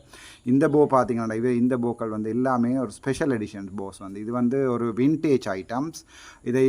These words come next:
அ, அமெரிக்காவுல தேடி எடுக்கிற அந்த மேல உள்ள வெள்ளை போ வந்து கிட்டத்தட்ட நான் நினைக்கிறேன் அதுக்கு எழுபது வருடங்கள் தாண்டி இருக்குமா அதனுடைய வயசு. ஆயிரத்தி தொள்ளாயிரத்தி ஐம்பது, ஐம்பத்தி ரெண்டுல தயாரிக்கப்பட்டதா,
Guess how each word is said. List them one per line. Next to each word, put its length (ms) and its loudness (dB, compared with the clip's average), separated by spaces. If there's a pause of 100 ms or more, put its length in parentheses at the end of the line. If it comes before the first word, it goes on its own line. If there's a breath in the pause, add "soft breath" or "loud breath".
(100)
அ, 120 4 (160)
அமெரிக்காவுல 440 2
தேடி 260 0
எடுக்கிற 280 -2
அந்த 80 -4
மேல 280 2
உள்ள 160 4
வெள்ளை 400 4
போ 200 2
வந்து 420 2
கிட்டத்தட்ட 420 -2
நான் 120 4
நினைக்கிறேன் 360 -2
அதுக்கு 200 -2
எழுபது 260 2
வருடங்கள் 500 -2
தாண்டி 220 -4
இருக்குமா 200 -8
அதனுடைய 280 -10
வயசு. 240 -12
ஆயிரத்தி 200 -6
தொள்ளாயிரத்தி 200 -6
ஐம்பது, 280 0
ஐம்பத்தி 280 -6
ரெண்டுல 200 -12
தயாரிக்கப்பட்டதா, 640 -14